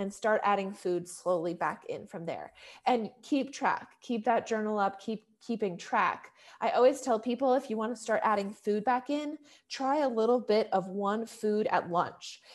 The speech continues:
You can't get on an elimination diet and then the next day, like, eh, just eat fast food all day. You have no idea what you're reacting to.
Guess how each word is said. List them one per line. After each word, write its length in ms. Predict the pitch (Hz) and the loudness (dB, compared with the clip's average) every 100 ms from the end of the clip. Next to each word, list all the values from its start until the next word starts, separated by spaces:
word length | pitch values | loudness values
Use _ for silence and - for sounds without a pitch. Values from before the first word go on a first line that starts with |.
| - | -2
You 100 | 240 | -2
can't 320 | 247 330 349 | 0 -2 0
get 120 | 349 | 0
on 160 | 311 294 | 0 -2
an 80 | 262 | 0
elimination 520 | 247 254 226 233 240 | 0 0 0 -2 0
diet 360 | 240 226 226 - | 2 6 6 4
and 120 | 214 | 2
then 100 | 208 | 0
the 80 | 202 | 0
next 300 | 208 208 - | -2 -2 2
day, 280 | 233 208 202 | 4 6 4
like, 520 | 196 180 180 - - _ _ _ _ _ - | 2 2 0 -6 -18 _ _ _ _ _ -4
eh, 80 | 165 - - 208 | -4 -4 -12 -4
just 260 | - 220 - 214 | 2 2 2 -4
eat 160 | 185 | -2
fast 340 | - 202 202 - | 4 2 2 0
food 160 | 190 | 2
all 140 | 147 165 | 4 2
day. 260 | 151 131 208 | -2 -2 0
You 120 | 262 | 2
have 220 | 302 262 | 2 2
no 200 | 277 302 | 0 0
idea 220 | 262 233 | 0 0
what 160 | 208 214 | -2 -2
you're 100 | 190 | -4
reacting 520 | 170 160 - 196 175 | 0 0 -2 -6 -10
to. 280 | - - | -8 -8